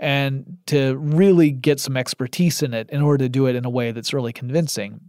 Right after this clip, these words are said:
But it's a pretty recent technological capability. I-, in fiction, however, it's been around for a long time.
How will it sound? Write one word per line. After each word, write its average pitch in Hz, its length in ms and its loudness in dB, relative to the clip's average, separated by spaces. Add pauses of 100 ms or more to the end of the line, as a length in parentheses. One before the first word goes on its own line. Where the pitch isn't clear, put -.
(400)
But 165 260 2 (460)
it's 180 140 -2
a 220 40 0
pretty 277 380 0
recent 180 400 0
technological 143 640 0
capability. 131 760 2 (320)
I-, 185 100 0
in 196 180 2
fiction, 202 400 0
however, 143 580 4
it's 170 160 -2
been 156 160 2
around 131 400 0 (220)
for 165 100 2
a 147 80 6
long 127 400 0
time. 117 640 -4